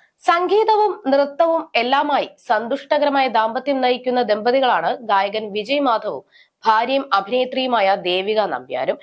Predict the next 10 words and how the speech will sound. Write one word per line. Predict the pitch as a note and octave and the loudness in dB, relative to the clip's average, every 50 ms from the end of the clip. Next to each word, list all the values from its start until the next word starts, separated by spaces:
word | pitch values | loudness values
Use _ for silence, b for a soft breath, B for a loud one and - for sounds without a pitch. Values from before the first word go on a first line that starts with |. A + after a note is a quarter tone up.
| B B B B B - | B B B B B -2
ഇരുവരും | F#3 G3+ G3+ G#3+ G#3+ G#3+ | 0 2 2 2 0 0
വിവാഹശേഷമാണ് | G#3+ G#3 G3 G#3+ A3 G#3+ B3 A#3+ - B3+ A#3 A#3 - C4 C4 B3 A#3 A#3+ C4+ C#4 C#4+ | 0 2 2 2 2 2 -2 -4 -2 -2 -2 -2 -4 -2 0 0 2 2 2 0 0
തങ്ങളുടെ | C4 A#3+ A#3 A#3 | 0 0 -2 -2
വിശേഷങ്ങളും | A#3 A#3 A3+ - B3 A#3+ B3 - B3 B3 B3 B3+ | -2 -4 -2 0 0 -2 0 -2 -2 -2 -2 -2
സംഗീതവും | B3 - A#3+ A3 G#3+ - A#3+ A#3 A3+ A3 B3 C#4 | 0 -2 -2 -2 0 -2 -2 0 2 0 0 0
പ്രേക്ഷകരിലേക്ക് | C#4 B3+ A#3 A3 - - B3 A#3 A#3+ A#3 A#3 A3+ A3 A3+ | 0 -2 -2 -2 -2 -4 -2 -2 0 2 0 0 0 -2
എത്തിക്കാനായി | G#3 G3+ - G#3 G3+ A3+ A3+ A3+ G#3+ - G#3 B B B B B B - | -6 -6 -8 -4 -2 0 0 2 0 -2 -4 B B B B B B 0
YouTube | B3 C4 C4 C4 D4 D4 D4 | 0 0 2 2 0 0 0
ചാനൽ | C#4+ B3+ A#3+ G3 F#3+ F#3 | 0 0 0 0 0 -2
തുടങ്ങിയത്. | F#3 F#3 D3+ C#3+ D3 D3+ D3+ - G3+ B3+ | -2 -2 -2 -2 -2 -4 0 2 2 0